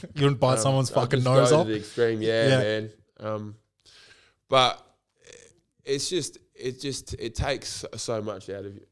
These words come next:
Speaker 2: out of you as a person, man.
Speaker 1: Yeah.
Speaker 2: And it's not something that, you know.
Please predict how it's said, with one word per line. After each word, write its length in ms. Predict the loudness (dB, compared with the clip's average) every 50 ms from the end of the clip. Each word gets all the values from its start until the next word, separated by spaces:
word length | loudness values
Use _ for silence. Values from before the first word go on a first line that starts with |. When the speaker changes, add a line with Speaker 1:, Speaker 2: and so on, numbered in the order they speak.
| _
Speaker 2:
out 120 | -18 -16 -16
of 100 | -14 -12
you 80 | -12
as 100 | -14 -14 -16
a 40 |
person, 400 | -18 _ -12 -12 -12 -12 -12 -14 -12
man. 160 | -12 -8 -4
Speaker 1:
Yeah. 200 | -4 -4 -4 -6 _ _ _ _ _ _ _ _ _ _ _ _ _ _ _ _ _ _ -16 -12
Speaker 2:
And 100 | -10 -10
it's 140 | -10 -10
not 160 | -10 -10 -10 -10
something 300 | -12 -12 -12 -12 -12 -12
that, 220 | -12 -12 -14 -16 _ _ _ _ _ _ _ _
you 80 | _ -20
know. 160 | -20 -20 -20